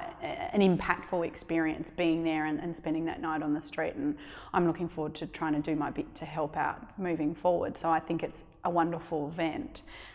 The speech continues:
The building of your community, what value do you think that adds to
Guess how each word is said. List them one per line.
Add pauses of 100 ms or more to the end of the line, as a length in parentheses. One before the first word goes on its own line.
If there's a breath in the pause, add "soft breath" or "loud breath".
(140)
The
building
of
your
community,
what
value
do
you
think
that
adds
to